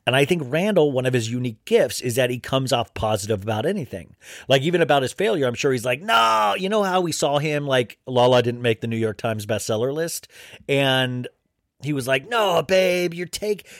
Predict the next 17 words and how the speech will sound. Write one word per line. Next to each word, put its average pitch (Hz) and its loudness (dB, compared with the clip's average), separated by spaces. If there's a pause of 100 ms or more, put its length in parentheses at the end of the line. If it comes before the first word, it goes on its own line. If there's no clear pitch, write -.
(180)
oh, 220 4
come 311 4
on, 247 4
babe, 294 6
no, 285 2
you're 190 -6
taking 247 -4
away 247 4
the 226 0
victory 240 -4
from 214 0
yourself 196 0
of 165 -4
how 240 -2
good 254 2 (200)
you 240 -2
did 262 0